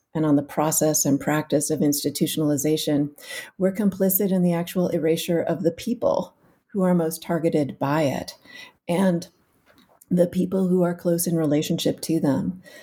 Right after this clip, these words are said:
So I view, um,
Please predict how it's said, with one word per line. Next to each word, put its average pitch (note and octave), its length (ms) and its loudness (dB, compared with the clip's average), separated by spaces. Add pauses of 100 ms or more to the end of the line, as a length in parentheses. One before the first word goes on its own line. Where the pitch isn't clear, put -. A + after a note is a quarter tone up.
(160)
So E3+ 440 0
I F#3 220 2
view, F3+ 540 0 (540)
um, D3+ 460 0